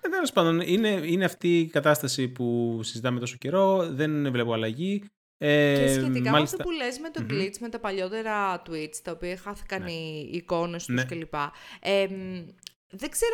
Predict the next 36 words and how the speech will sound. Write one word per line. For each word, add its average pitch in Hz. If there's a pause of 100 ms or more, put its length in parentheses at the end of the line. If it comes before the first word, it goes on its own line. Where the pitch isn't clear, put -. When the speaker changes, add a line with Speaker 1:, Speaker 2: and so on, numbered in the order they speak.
Speaker 2:
αν 403
έχετε 240
δει 196
πολύ 214
παλιά 190
tweets, 160
ας 156
πούμε, 180
το 180
δύο 180
χιλιάδες 175
δεκατέσσερα 170
και 160
πίσω. 160 (320)
Ε, 208 (180)
γενικότερα, 240
ακόμα 240
και 349
αν 339
παίζουν 285
εικόνες, 196
οι 214
οποίες 202
περισσότερες 220
δεν 214
παίζουν, 160 (420)
ε, 208 (580)
δεν 202
είναι 494
και 277
πολύ 202
με 156
τα 151
καλά 120
τους. 147
Δηλαδή, 202